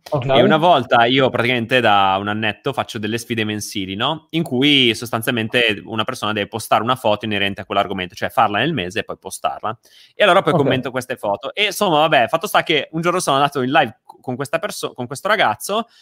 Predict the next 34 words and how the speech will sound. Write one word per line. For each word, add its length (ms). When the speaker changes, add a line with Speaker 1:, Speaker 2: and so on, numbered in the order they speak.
Speaker 2:
e, 400
eh, 300
mentre 300
aspettavo 480
nel 140
backstage, 540
come 180
abbiamo 220
fatto 160
noi, 200
no? 240
Che, 180
che 120
arrivasse, 680
ero 800
in 140
cucina 340
un 80
attimo 640
e 80
sento 340
che 120
arriva 260
e 40
sento, 440
"Ciao!" 560
Allora 160
mi 80
affaccio, 580
<laughs> 20
guardo 640
e 80
faccio, 560
"Ciao, 540